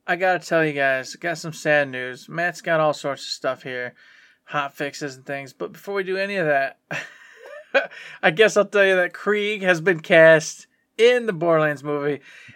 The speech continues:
And I laugh because it's somebody I have no clue who they are. It's, uh, Florian Munteanu. And if I butchered your last name, I'm sorry. Matt says it's Drago in Creed two or something. I don't even know what Creed is.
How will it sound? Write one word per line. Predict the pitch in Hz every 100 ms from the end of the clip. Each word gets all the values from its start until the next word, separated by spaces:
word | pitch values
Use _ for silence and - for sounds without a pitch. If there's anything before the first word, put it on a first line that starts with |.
| -
And | 220 208 - _ _
I | 180
laugh | 180 196 214 202
because | - 160 - 220 214 190 -
it's | 180
somebody | - 202 190 185
I | 175
have | 165
no | 160 160
clue | 156 165 160
who | 151 165
they | 160 147
are. | 131 120 123 -
It's, | 156 156 - -
uh, | 143 131
Florian | - - 185 196 226 220 220 208 -
Munteanu. | 170 185 190 175 - - 185 170 143 123 120 - - -
And | 165
if | 160
I | 170
butchered | 165 196 196 196 180
your | 180
last | 175 165 156 -
name, | 143 139 139
I'm | 180 170
sorry. | - 143 131 127 131 - - - _ -
Matt | 180 214 202
says | 190 156
it's | 151
Drago | - 165 160 160 160 156
in | 147
Creed | - 160 160 156
two | - 143 143 143
or | 135
something. | - 143 131 143
I | 147
don't | 165
even | 175 170
know | 160
what | 160
Creed | - 147 143 135
is. | 135 151 147